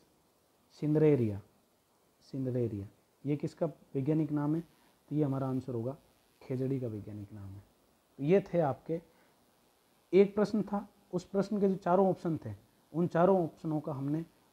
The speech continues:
पूरा detail देखा कि किस प्रकार से हमें, चाहे किसी प्रकार से प्रश्न पूछ ले,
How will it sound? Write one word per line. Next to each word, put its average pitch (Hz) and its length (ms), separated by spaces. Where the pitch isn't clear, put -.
पूरा 180 140
detail 156 360
देखा 151 260
कि 151 120
किस 165 160
प्रकार 180 340
से 170 140
हमें, 147 240
चाहे 175 240
किसी 175 240
प्रकार 170 320
से - 120
प्रश्न 151 260
पूछ 143 240
ले, 160 140